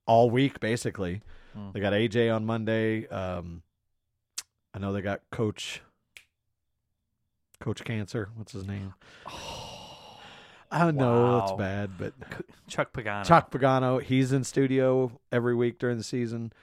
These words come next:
Speaker 1: Uh, Darius Butler's gonna be in studio ev-, two days every week.
Speaker 2: Hmm.
Speaker 1: I believe A Q Shipley is gonna be in every week, so that's gonna be fun. I can't wait till they open that up 'cause we're gonna have to go
Speaker 2: Mm,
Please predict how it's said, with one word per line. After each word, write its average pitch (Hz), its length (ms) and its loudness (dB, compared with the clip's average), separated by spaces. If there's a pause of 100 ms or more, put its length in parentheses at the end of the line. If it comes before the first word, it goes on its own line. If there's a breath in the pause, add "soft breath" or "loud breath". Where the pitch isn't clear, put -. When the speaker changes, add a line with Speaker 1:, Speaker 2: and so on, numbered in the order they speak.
(220 soft breath)
Speaker 1:
Uh, 95 220 -2
Darius 104 320 0
Butler's 113 380 0
gonna 110 160 -4
be 107 80 0
in 101 80 -4
studio 104 420 -2
ev-, 95 180 -6 (440)
two 190 220 4
days 95 360 2
every 98 220 -2
week. 98 340 -4 (120)
Speaker 2:
Hmm. - 60 -8
Speaker 1:
I 104 340 -2
believe 107 340 -4
A 110 100 0
Q 107 220 -4
Shipley 127 600 -2 (360 loud breath)
is 113 100 -2
gonna 120 160 0
be 120 120 2
in 117 60 0
every 113 200 0
week, 117 260 -2
so 98 460 -4
that's 117 160 -8
gonna 139 140 -4
be 120 80 0
fun. 120 280 -4
I 104 120 -4
can't 127 240 -4
wait 113 240 -2
till 117 120 -6
they 95 140 -2
open 101 240 -2
that 98 160 -2
up 95 220 -2
'cause 95 180 -12
we're 98 160 -4
gonna 95 140 -6
have 87 120 -8
to - 80 -20
go 95 300 -8 (320 soft breath)
Speaker 2:
Mm, 143 260 -2